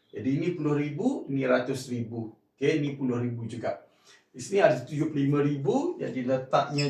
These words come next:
tujuh puluh lima ribu enam ratus di sini. Dan kita tambahkan kesemuanya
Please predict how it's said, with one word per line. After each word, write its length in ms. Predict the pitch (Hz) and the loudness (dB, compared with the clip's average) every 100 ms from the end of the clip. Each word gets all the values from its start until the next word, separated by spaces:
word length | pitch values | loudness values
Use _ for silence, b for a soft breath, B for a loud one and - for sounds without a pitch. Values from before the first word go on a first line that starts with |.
| - | -4
tujuh 240 | 131 127 | -6 -6
puluh 160 | 131 127 | -2 0
lima 240 | 135 131 | 0 0
ribu 720 | 127 131 127 151 190 240 262 - _ _ _ _ _ 120 | 0 0 0 0 2 2 -2 -10 _ _ _ _ _ -6
enam 320 | 117 123 120 | -2 0 2
ratus 480 | 117 113 - 120 - | 0 -2 -2 -6 -6
di 80 | 120 | -10
sini. 440 | - 120 139 214 349 - - _ | -4 -2 2 2 2 -2 -8 _
Dan 160 | 151 117 | -12 -10
kita 320 | 117 120 - | -6 -6 0
tambahkan 640 | 120 120 131 135 135 131 120 | 2 4 4 2 0 -2 -2
kesemuanya 800 | - 139 120 127 131 185 302 | -4 -4 0 2 4 4 4